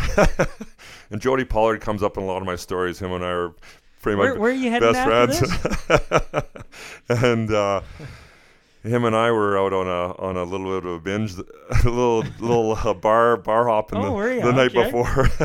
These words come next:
Speaker 1: <laughs> and ended up at a house party, and, and, uh, we had to get home. So I ended up,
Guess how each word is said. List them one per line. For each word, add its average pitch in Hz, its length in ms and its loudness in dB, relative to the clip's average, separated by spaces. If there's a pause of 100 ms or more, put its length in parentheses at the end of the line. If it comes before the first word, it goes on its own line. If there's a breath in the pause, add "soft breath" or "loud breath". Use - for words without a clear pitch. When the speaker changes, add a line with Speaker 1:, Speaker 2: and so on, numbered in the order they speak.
(180)
Speaker 1:
<laughs> 147 60 4
and 117 160 0 (280 loud breath)
ended 123 200 2
up 120 120 0
at - 80 -4
a 107 80 2
house 113 280 0
party, 104 420 0
and, 90 140 -4 (1200 loud breath)
and, 101 340 0
uh, 95 100 2
we 104 120 0
had 110 140 0
to 107 60 -2
get 92 180 -4
home. 107 300 0
So 90 520 -4 (340 soft breath)
I 101 100 -2
ended 107 200 0
up, 80 80 -18